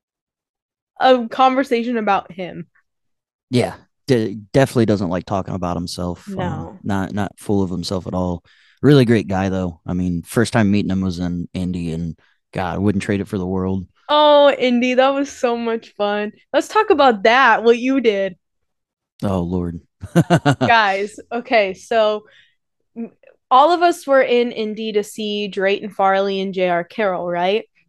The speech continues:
Speaker 1: And I think it was, we were, like, some of the last few people in the venue. It was me, you, and Jake, I believe.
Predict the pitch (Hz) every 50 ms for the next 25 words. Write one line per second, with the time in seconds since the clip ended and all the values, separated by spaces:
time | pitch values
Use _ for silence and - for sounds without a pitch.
0 | _ _ _ _ _ _ _ _ _ _ - - - - 233 226 226 226 226 226
1 | 226 - - 233 240 240 - - 269 262 262 349 330 370 330 330 302 262 254 -
2 | - - _ _ _ _ _ 240 254 277 311 370 403 403 403 330 285 - - -
3 | 262 247 247 247 240 226 226 214 196 196 190 196 208 214 - - - 220 214 -
4 | - 214 202 - 202 202 196 208 208 202 196 185 170 170 170 175 175 170 - -
5 | - - - 196 202 190 196 220 214 233 240 240 240 226 220 220 214 214 208 196
6 | 190 185 175 156 - 175 175 175 175 170 156 143 - _ _ - _ _ _ -
7 | 180 180 175 165 175 175 170 165 165 160 160 165 170 -